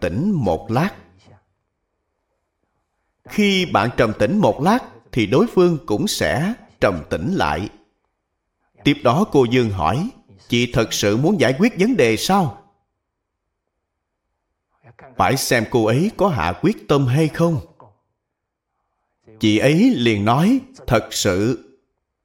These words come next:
nếu chị đã hạ quyết tâm, tôi nói cho chị biết, chị phải thật sự làm." Trong tình huống này,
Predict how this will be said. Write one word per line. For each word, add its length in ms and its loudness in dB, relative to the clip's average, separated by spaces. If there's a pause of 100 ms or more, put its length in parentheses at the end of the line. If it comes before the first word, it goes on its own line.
(1200)
nếu 360 2 (100)
chị 460 0
đã 180 2
hạ 300 -2
quyết 220 2
tâm, 160 2 (680)
tôi 140 4
nói 260 4
cho 180 4
chị 140 -4
biết, 460 -4 (500)
chị 520 0
phải 120 4
thật 220 -4
sự 180 -2
làm." 220 0 (2000)
Trong 200 2
tình 140 2
huống 260 2
này, 420 -2